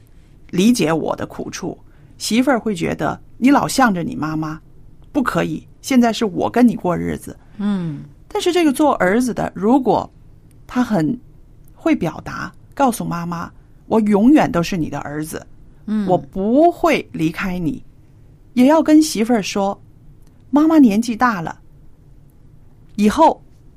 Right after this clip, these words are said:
Speaker 1: 是长远的日子是我们两个人的，她年纪大了，我们要好好孝顺她，对她好，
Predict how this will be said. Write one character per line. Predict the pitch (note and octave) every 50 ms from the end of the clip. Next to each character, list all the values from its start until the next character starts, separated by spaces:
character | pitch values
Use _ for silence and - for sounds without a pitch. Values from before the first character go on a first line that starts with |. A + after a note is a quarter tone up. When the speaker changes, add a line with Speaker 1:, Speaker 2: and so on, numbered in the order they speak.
| - - - - - _ _ -
Speaker 1:
是 | - - - - C#4+ A#3+ - - - - - - - - - - - - - - - - - - - - - - - - - -
长 | - - - G3 A#3
远 | C#4 A#3+ E3+
的 | D#3 F3
日 | G3 A3+ A3
子 | E3+ F#3
是 | - - - A3
我 | F3 D3+
们 | D3 F3+
两 | G3 F3 - -
个 | - D#3+
人 | D#3 - - D#3
的， | - - - - - - - - -
她 | - - C4
年 | C4 B3 G#3+ G#3
纪 | A3 A#3
大 | A#3 B3 A3+ G3
了， | E3 D3+
我 | D3
们 | D#3+ F#3+
要 | G#3
好 | G3+ - -
好 | - - F#3
孝 | F#3+ - A3 F#3+ D#3+
顺 | - - -
她， | - D3+ - - - - - - - - - - - - - - - - - - - - - - - - - -
对 | - D4+ C#4
她 | A#3+ B3+ C#4+
好， | C4+ - - E3+ - -